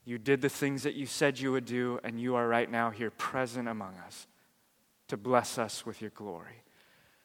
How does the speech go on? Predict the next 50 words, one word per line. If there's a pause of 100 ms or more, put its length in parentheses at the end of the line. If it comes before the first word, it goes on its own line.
And
so
we
ask
that,
Holy
Spirit,
you
would
manifest
the
fragrance
of
Jesus,
you
would
put
him
on
display, (440)
you
would
magnify
him,
you
would
exalt
him,
you
would
make
him (340)
the
only
one
that
is
spoken
much
of,
that
we
would
leave
this
little
theater
here,
this
school,